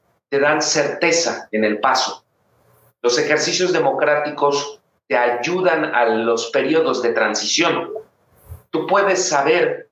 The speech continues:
sobre qué aguas caminas. Es verdad, la doctora Claudia Susana es la que tiene la autoridad para designar a nuestro próximo director,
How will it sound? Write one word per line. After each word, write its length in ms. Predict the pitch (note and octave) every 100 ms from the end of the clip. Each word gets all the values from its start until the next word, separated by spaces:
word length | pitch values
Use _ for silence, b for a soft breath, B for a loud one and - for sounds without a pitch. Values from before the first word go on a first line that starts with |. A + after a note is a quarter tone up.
| _
sobre 480 | - C#3 C3+ C3+ -
qué 140 | E3+
aguas 500 | E3 D#3+ D3+ C#3+ - C#3
caminas. 800 | - F3+ F#3 F#2+ - - - _ _ _ _ _ - - _
Es 180 | G#2+ G#2
verdad, 380 | F#2+ - - - -
la 100 | -
doctora 420 | F#2 - B2 B2
Claudia 280 | A#2+ G#2+ G#2
Susana 600 | - - B2 D#3 F3+ F3
es 160 | - C#3+
la 140 | C#3+
que 120 | C3+
tiene 240 | C3 D3 C#3
la 80 |
autoridad 580 | A#2+ A#2+ B2 A2 A#2+ - _
para 520 | C#3 - C#3+ B2 A2
designar 760 | G#2+ G#2+ - A2+ G#2+ A2 A#2+ - - _ _ _ _ _ _ _
a 100 | F#2
nuestro 720 | F#2 F2+ - - F2+ F2 - -
próximo 440 | G2 G2 G#2 F#2+
director, 640 | G#2+ A#2 - E3+ E3+ -